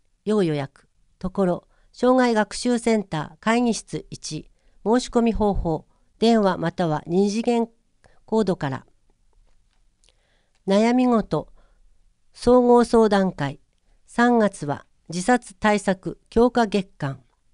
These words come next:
問い合わせ、福井県丹南健康福祉センター。電話二二の四一三五。精神科医、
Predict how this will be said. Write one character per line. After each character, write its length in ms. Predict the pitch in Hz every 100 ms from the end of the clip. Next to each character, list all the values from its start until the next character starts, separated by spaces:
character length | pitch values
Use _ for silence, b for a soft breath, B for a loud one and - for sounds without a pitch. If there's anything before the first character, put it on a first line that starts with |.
| _ _ _ _ _
問 180 | 214 214
い 40 |
合 60 | 190
わ 60 | 175
せ、 280 | - 151 _ _ _ _ _ _ _ _
福 260 | - - 269
井 100 | 254
県 280 | - 165 170
丹 280 | - 240 247
南 240 | 233 220
健 220 | - 226
康 380 | 233 220 214 185 _ _
福 200 | - -
祉 140 | 254 240
セ 180 | 214 202
ン 80 |
タ 280 | 180 147 135
ー。 20 | _ _ _ _ - - -
電 200 | 220 190
話 160 | 180
二 220 | 196 214
二 200 | 202 196
の 220 | 175 165 -
四 300 | 208 247 254
一 180 | 247 208
三 300 | 196 175 160
五。 260 | 151 - _ _ _ _ _ _ _ _
精 280 | - 247 240
神 240 | 240 233
科 200 | 202 190
医、 180 | 165 -